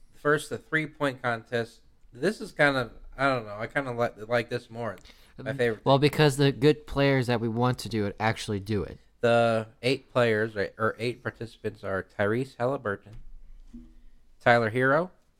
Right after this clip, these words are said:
Speaker 1: Buddy Hield, Kevin Huerter, Damian Lillard, Lauri Markkanen,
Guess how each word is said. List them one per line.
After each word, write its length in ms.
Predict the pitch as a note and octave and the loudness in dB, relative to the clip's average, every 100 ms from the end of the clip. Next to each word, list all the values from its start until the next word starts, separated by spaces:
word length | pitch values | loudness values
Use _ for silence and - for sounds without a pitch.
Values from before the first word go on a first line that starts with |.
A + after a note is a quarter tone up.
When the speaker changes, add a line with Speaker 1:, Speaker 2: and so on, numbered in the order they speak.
| _ _ _ | _ _ _
Speaker 1:
Buddy 220 | - A2 F#2+ | -4 -4 -4
Hield, 400 | G#2 A#2+ C#3 C#3 _ _ _ _ _ | -10 -6 -6 -6 _ _ _ _ _
Kevin 340 | - B2 A#2 G#2+ | 2 2 2 0
Huerter, 340 | B2 B2+ C#3 D3+ _ _ _ _ _ | 4 4 2 -4 _ _ _ _ _
Damian 460 | A2 A2 G#2+ F#2 F2+ | 0 0 0 -10 -10
Lillard, 360 | G#2 G#2+ B2 C3 _ _ _ _ _ _ | -6 -4 -4 -8 _ _ _ _ _ _
Lauri 280 | A#2 A#2 G#2+ | 0 2 2
Markkanen, 600 | G#2 A2+ B2 C#3 C#3 D#3 | 2 0 0 -10 -10 -12